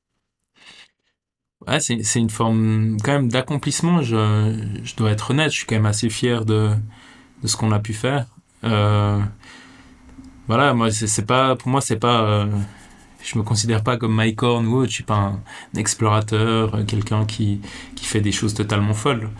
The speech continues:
Je pense que c'est, c'est accessible pour, pour le plus grand nombre de voyager à vélo.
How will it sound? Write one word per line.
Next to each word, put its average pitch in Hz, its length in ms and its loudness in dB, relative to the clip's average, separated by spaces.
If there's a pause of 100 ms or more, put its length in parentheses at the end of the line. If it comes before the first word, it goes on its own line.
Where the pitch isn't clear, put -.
(240)
Je - 100 -10
pense 117 220 -2
que - 100 -4
c'est, 104 440 0
c'est 110 180 0
accessible 113 640 0
pour, 107 420 0
pour 110 120 -2
le 104 40 -2
plus 113 140 -2
grand 110 180 2
nombre 127 240 2
de 110 80 2
voyager 107 380 2
à 104 80 2
vélo. 113 260 0